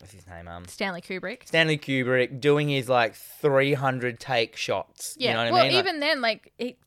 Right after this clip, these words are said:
Speaker 2: Stephen King hated the film because it wasn't, like, he just,
Speaker 1: Well,
Speaker 2: he,
Speaker 1: yeah, well, you
Speaker 2: he
Speaker 1: would
Speaker 2: took the book and he's like, "I will read that." <laughs> I'm not reading that.
Speaker 1: Well, that's the thing. When you watch Doctor Sleep, it's a vastly different thing to The Shining.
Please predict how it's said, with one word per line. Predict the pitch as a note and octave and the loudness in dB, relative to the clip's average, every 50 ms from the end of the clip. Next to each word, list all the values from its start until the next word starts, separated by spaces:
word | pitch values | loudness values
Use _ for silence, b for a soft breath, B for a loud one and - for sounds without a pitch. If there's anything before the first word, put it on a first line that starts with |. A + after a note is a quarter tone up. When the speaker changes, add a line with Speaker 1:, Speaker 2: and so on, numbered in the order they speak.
| _ _ | _ _
Speaker 2:
Stephen | - - - D4 D#4 D#4 C4+ | -14 -8 -6 -6 -4 -4 -6
King | C4 C4 A#3+ B3 | -6 -6 -6 -6
hated | A3 - G#3 G#3+ B3+ A#3 A3+ G3 - | -6 -4 -4 -2 -2 -2 -4 -6 -6
the | F3+ F3+ | -10 -8
film | - A#3+ A#3 E3 G2+ - | -4 -4 -4 -4 -6 -10
because | F#3 F#3 - G3+ G3 | -14 -10 -10 -8 -8
it | G3 F#3 | -8 -8
wasn't, | F#3 F#3 F#3 G3+ G#3 G3 G3+ G3 F#3+ - - _ _ _ _ _ - - _ _ - | -8 -4 -2 -2 -2 -2 -4 -8 -10 -12 -16 _ _ _ _ _ -20 -20 _ _ -2
like, | G3+ G3 F3+ - - _ _ | -2 -2 -2 -2 -6 _ _
he | - G#3 A3+ G#3 | -10 -10 -8 -6
just, | G3 G#3 - - | -6 -8 -4 -2
Speaker 1:
Well, | E3 E3+ | -2 0
Speaker 2:
he, | F3 F3+ | 4 4
Speaker 1:
yeah, | G3 | 4
well, | F#3 F#3 F#3+ | 6 6 4
you | F#3+ F3+ F3+ | 4 4 6
Speaker 2:
he | F3+ G#3 | 6 6
Speaker 1:
would | B3 - | 6 8
Speaker 2:
took | - A#4+ A#4+ - | 6 4 2 2
the | - C4 | -2 -4
book | - - D#4+ F4+ - - | -2 -2 -2 -4 -4 -4
and | D4 C4 | -6 -8
he's | C4+ C4+ C4 | -8 -2 0
like, | C4 B3+ B3+ - | 0 0 0 0
"I | - C#4 D#4 E4+ F4+ | 2 4 4 4 2
will | D#4 D#4 C#4+ A#3+ | 0 -6 -8 -4
read | B3+ C#4+ D4+ F4+ F4+ - | -2 -2 -2 -2 -4 -4
that." | - F#3+ F3+ E3+ - - _ _ - - | -4 -4 -2 -4 -6 -10 _ _ -20 -20
<laughs> | - - _ _ | -20 -20 _ _
I'm | - - - _ - | -16 -16 -14 _ -10
not | - - _ _ - | -10 -10 _ _ -10
reading | B3 - - _ - - - G3 G#3 F#3+ | -10 -10 -10 _ -18 -18 -16 -16 -14 -14
that. | F#3+ - - | -8 -2 2
Speaker 1:
Well, | F3 F#3 | 2 4
that's | G3+ G#3 F#3 | 4 4 4
the | F3 D#3 | 4 6
thing. | D3+ D#3 C#3+ C#3 C3+ C#3 C3 | 6 6 6 4 2 0 0
When | C#3+ C#3+ | 2 2
you | C#3+ C#3+ | 4 6
watch | D3 C#3+ A#2+ - | 6 4 4 4
Doctor | - C3 A2+ - - A2 | 4 4 4 2 -2 -12
Sleep, | - - - C#3 C3+ A#2+ G2 - - | -10 -4 2 2 4 2 2 -2 -6
it's | G#2+ G2 - A#2+ | -12 -8 -6 -6
a | A#2 | -6
vastly | B2 A2 A2 A2+ B2 B2 B2+ B2+ C#3+ D3+ - - B2+ B2 B2+ | -6 -4 2 4 4 6 6 4 2 0 -4 -6 -6 -6 -4
different | A2+ A#2 G#2+ - A#2 A2+ | -4 -4 -6 -6 -10 -10
thing | - A#2 A2+ G#2+ | -8 -8 -8 -8
to | G#2 G#2 | -8 -10
The | G2 G#2 | -10 -10
Shining. | - - A#2 G#2 G#2+ G#2+ G2+ F#2 E2+ E2+ | -6 -6 -6 -4 -4 -4 -6 -8 -10 -14